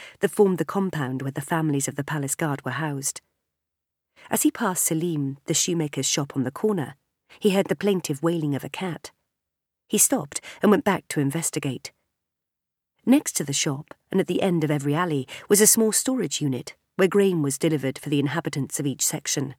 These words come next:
Basim pulled the latch and peered inside. As he did so, A cat shot out like an angry djinn from the infernal world and disappeared along the passageway towards its home.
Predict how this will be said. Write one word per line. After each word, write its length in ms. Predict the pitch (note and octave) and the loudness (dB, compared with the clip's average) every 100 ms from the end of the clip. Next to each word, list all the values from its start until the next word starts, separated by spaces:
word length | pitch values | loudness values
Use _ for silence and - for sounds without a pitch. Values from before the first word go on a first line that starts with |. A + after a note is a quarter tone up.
| _ _ _ _ _ _ _ _ _ _ - | _ _ _ _ _ _ _ _ _ _ 2
Basim 380 | G#3+ - A#3+ G#3 | 4 6 4 4
pulled 240 | A3+ G#3 | 2 2
the 100 | D#3+ | 2
latch 360 | F#3 D3 - - | 0 -2 -4 -4
and 100 | C#3+ | -2
peered 240 | F3+ D#3+ | -2 -4
inside. 580 | C3 - G3 D#3+ D3 C#3 _ _ _ _ _ _ _ _ _ G3 | -2 -2 -2 -6 -8 -12 _ _ _ _ _ _ _ _ _ -2
As 180 | F#3 | 0
he 100 | D#3+ D3 | 0 2
did 220 | C4+ - | 2 2
so, 340 | D3+ C#3 D3 _ _ _ _ _ | -2 -4 -10 _ _ _ _ _
A 80 | G3 | -4
cat 300 | - C#4 - - | 0 -2 -2 -4
shot 260 | - D3+ | -4 -4
out 200 | D#3+ C3 - | -4 -6 -6
like 160 | D3+ D3 | -6 -2
an 80 | D3+ | -2
angry 440 | F3 E3+ D3+ C3 | -2 -2 -2 -4
djinn 420 | C3 - F3+ C#3 C#3 | -4 -2 -2 -2 -4
from 200 | D#3+ D3 | -2 0
the 140 | C#3+ | 0
infernal 480 | C#3 - E3 D3 B2+ | 0 -2 -2 -2 -2
world 440 | D3+ D#3+ D3 D3 - - - - | -4 -6 -8 -12 -18 -20 -8 0
and 120 | G3 | 2
disappeared 540 | F3+ - - A#3+ G#3 | 4 2 0 -2 -2
along 200 | D3 C#3+ | 0 0
the 80 | C3+ | 0
passageway 640 | C#3 B3+ - D3+ C3+ B2 C3+ _ - | -2 -6 -4 -4 -6 -6 -12 _ 0
towards 340 | F#3+ F3 E3 C3 | 2 4 2 0
its 160 | - | -2
home. 380 | - E3+ C#3 | -2 -2 -4